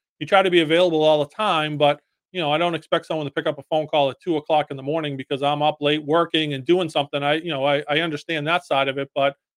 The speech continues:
you know, just to be able to get back to you within a reasonable amount of time and, you know, be able to help you and know that, you know, it might never work out to be something, but this time might actually work out to be something else down the road.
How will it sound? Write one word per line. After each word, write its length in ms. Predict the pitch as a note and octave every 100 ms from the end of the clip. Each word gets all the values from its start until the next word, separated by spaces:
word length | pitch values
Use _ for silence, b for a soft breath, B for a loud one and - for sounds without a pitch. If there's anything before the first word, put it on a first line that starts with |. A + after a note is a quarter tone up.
| _
you 100 | A#3+
know, 80 | F3
just 200 | - F#3
to 60 | F3+
be 80 | F3
able 200 | E3 D#3
to 100 | D#3
get 180 | D3 C#3+
back 260 | D3+ D3+
to 60 | D#3+
you 40 |
within 180 | D3+ D3+
a 60 | C#3+
reasonable 400 | C#3+ D3 C#3+ C#3+
amount 220 | C#3+ C#3
of 40 | -
time 400 | C#3+ D#3+ E3 D3+
and, 140 | C3+ C3 _ _ _ _ -
you 80 |
know, 40 | D#3+
be 100 | F3
able 160 | F#3
to 80 | F3+
help 460 | C#3 - G3+ G#3 G#3+
you 360 | D3 C#3 C3+ D#3+
and 200 | C#3+ D3
know 240 | E3+ E3
that, 260 | D#3 D3 D3
you 80 | F3+
know, 120 | C#3
it 80 | D#3
might 180 | F3
never 320 | E3+ F3 D#3+ D3
work 280 | C#3+ F3 F#3
out 140 | F#3
to 40 | F#3
be 120 | F#3+
something, 420 | - F#3+ G3 F#3
but 240 | D3 C#3 - _ _ _ _
this 260 | C#3 F3+ -
time 380 | - F3+ D#3+
might 220 | D3 D#3 D#3+
actually 300 | D3+ - D3
work 180 | C#3+ C#3
out 120 | D3
to 60 | C#3
be 80 | C3+
something 340 | - C#3+ C3+
else 220 | C3+ C3+
down 320 | - C#3+ C#3 B2+
the 60 |
road. 80 | _